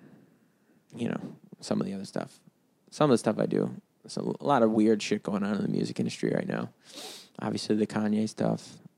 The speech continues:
I'm not gonna talk about it 'cause I just don't have the energy. It's a shame. It sucks 'cause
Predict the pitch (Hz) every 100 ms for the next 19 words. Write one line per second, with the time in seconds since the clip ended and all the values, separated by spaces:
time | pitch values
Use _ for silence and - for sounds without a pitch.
0 | _ - 120 110 - - 113 50 50 -
1 | - 50 50 - - 107 - - 53 50
2 | - - - - _ _ _ _ _ _
3 | _ _ _ _ _ _ _ - - _
4 | - - 110 110 110 - - 123 110 -
5 | 113 101 -